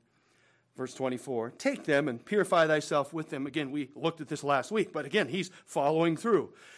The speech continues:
"And be at the charges with them, that they may shave their heads and may all know those, those things whereof thou they were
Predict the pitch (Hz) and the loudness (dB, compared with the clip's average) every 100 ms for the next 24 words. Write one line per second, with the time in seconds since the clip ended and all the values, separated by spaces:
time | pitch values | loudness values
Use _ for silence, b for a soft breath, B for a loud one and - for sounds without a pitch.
0 | B B - 175 165 262 220 208 180 175 | B B -2 0 2 4 4 4 2 2
1 | 202 190 175 165 147 170 208 - 101 90 | 6 6 6 0 0 0 0 0 -10 -12
2 | _ b b b 190 190 220 202 214 214 | _ b b b -4 0 2 4 2 2
3 | 214 - 269 285 214 226 202 190 196 185 | -2 -6 0 0 2 4 6 6 6 6
4 | 175 185 156 185 190 214 226 208 202 202 | 2 0 -2 2 8 10 8 8 6 8
5 | 175 165 151 _ 175 165 - 208 147 127 | 4 0 -12 _ -2 -2 -2 -4 -4 -4
6 | - B B B 156 175 175 156 165 170 | -10 B B B 2 4 6 4 4 6
7 | 165 165 180 170 175 175 165 | 6 6 4 6 6 6 4